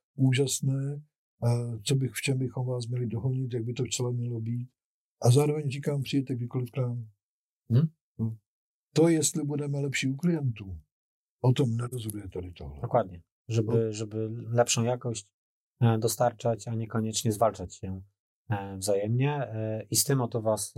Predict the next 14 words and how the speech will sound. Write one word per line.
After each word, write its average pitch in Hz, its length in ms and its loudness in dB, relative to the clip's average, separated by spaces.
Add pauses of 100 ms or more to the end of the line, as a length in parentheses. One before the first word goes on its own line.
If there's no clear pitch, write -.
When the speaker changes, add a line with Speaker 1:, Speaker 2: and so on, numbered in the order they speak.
Speaker 2:
drodzy 104 560 -2
słuchacze, 110 420 -2
widzowie, 98 540 -4 (360)
zostawimy. 113 600 0
Milan, 110 300 0
bardzo 110 240 2
dziękuję, 104 560 -2 (420)
e, 107 120 2
ci 110 160 4
za 110 100 2
te - 120 -2
gościnne, 104 500 -2
e, 104 680 -6
nagrania. 110 600 0